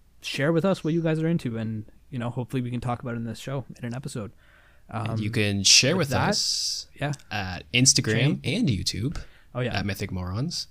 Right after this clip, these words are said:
Speaker 2: Um, be sure to follow us on Instagram and subscribe to us on YouTube, please and thanks. And, uh,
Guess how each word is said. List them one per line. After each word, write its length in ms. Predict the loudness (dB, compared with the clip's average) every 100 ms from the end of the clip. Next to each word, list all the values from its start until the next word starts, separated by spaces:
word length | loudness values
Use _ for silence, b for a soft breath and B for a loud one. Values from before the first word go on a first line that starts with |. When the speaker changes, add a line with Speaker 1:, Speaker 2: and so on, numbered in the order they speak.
| -16 -10
Speaker 2:
Um, 460 | -8 -6 -8 -10 -12 -14 -16 -18 -20 -20 _ -20 -8
be 120 | -2
sure 240 | 0 -2 -4
to 380 | -6 -4 -6 -10 -16 -20 _ -20 -20 -20 -20 -20 -6
follow 320 | 0 2 2
us 100 | 2
on 60 | 0
Instagram 420 | -2 -2 -2 -2
and 200 | -4 -6
subscribe 320 | -6 -8 -8
to 60 | -6
us 100 | -6
on 60 | -6
YouTube, 280 | -6 -6 -6
please 160 | -6
and 80 | -4
thanks. 240 | -6 -6 -10 B B B B -6
And, 440 | -4 -4 -4 -4
uh, 160 | -6